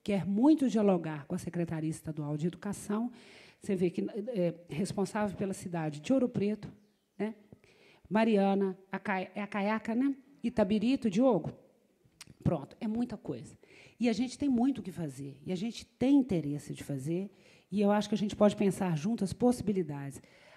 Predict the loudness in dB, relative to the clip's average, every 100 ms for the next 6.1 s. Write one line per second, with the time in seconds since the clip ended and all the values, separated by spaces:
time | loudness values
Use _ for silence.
0 | -2 0 0 4 4 4 0 0 0 -2
1 | -2 -2 -4 -2 0 -2 -2 0 4 4
2 | 2 0 -2 -2 -2 -2 0 2 0 0
3 | -6 -8 -20 _ _ -4 2 6 6 4
4 | 0 -4 -6 -6 -6 -2 0 0 -2 -6
5 | -18 _ -4 0 0 0 0 0 -4 -12